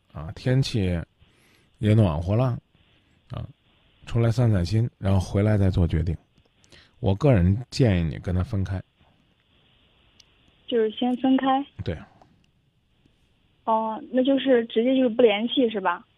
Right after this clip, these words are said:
Speaker 1: 对。
Speaker 2: 就是自己就是什么也，也不，也没有什么约定，反正就是现在跟他分开，以后如果你觉得想找他，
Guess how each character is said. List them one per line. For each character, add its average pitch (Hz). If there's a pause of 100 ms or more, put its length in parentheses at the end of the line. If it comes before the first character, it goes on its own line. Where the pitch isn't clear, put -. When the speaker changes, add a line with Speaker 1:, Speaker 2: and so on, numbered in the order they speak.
Speaker 1:
对。 - (2500)
Speaker 2:
就 240
是 202 (840)
自 247
己 208
就 214
是 214
什 190
么 190
也， 220 (140)
也 202
不， 214
也 214
没 233
有 254
什 240
么 202
约 226
定， 214
反 185
正 226
就 277
是 277 (440)
现 247
在 240
跟 220
他 220
分 240
开， 233
以 202
后 240
如 214
果 226
你 214
觉 196
得 196
想 202
找 202
他， 190